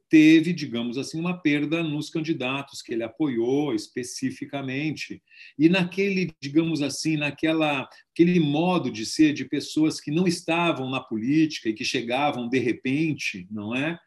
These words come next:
E houve uma avalanche disso nas eleições de dois mil e dezoito. A mesma coisa não se repetiu agora em dois mil e vinte. Então, de, no ponto de vista mais macro, eu diria, eu acho que a extrema-direita perdeu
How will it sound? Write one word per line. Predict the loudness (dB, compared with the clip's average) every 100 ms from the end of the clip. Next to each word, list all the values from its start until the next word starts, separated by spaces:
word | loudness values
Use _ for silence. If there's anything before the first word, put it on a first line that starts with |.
| _ -20 _
E | 0 4
houve | 4 4
uma | 0 -2
avalanche | -2 0 2 2 2 0 -6
disso | -6 -4 -4 -4
nas | -6 -4
eleições | -4 -6 -6 -4 -4
de | -4
dois | -4 -4
mil | -4 -4
e |
dezoito. | -4 0 0 0 -4 -8
A | -2
mesma | 0 0 2
coisa | 4 4
não | 2 0
se | 2
repetiu | 2 2 -2 -6 2 4 4 2 _ _ -4
agora | -4 0 2 2 0 -2
em | -2 0
dois | 2 0 -2
mil | -4 -2 0 2
e | 2
vinte. | 4 2 -2 -12 -14 -10
Então, | 0 2 2 -2 -8
de, | -10 -2
no | 0 2
ponto | 0 -2 -2
de | -2 -2
vista | -2 -2 -4 -8 -8 -10
mais | -8 -4 -2 -2 -4
macro, | -4 -2 -2 -4 -6 -6
eu | -4 -6
diria, | -6 -4 -2 -2 -2
eu | -4 -4
acho | -4 -6
que | -6
a |
extrema-direita | -6 -4 -4 -2 -4 0 0 2 2 6
perdeu | 6 6 4 6 6 4